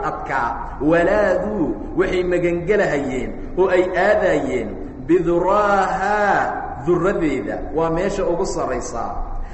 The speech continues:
Durradeeda waa murtaficeedii, dhakadeeda sare, alrafiicati, ee la kor yeelay.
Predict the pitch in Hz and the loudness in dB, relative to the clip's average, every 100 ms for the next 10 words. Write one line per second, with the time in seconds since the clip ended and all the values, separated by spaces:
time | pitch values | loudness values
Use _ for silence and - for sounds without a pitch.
0 | - - 127 156 156 185 175 180 180 180 | -12 -12 -4 -2 2 2 4 4 4 4
1 | 180 170 170 175 - 175 - 214 185 180 | 4 2 0 -2 -2 -4 0 -2 0 -2
2 | 180 190 - - - 220 185 180 196 - | 0 0 0 -2 0 2 2 2 0 -2
3 | 156 135 123 - - - 196 196 185 185 | -2 -2 -4 -8 -12 -2 0 2 0 0
4 | 196 208 175 - 196 - 170 165 190 156 | 0 -2 0 -2 -4 -2 -2 0 0 -2
5 | 127 131 120 | 0 -2 -2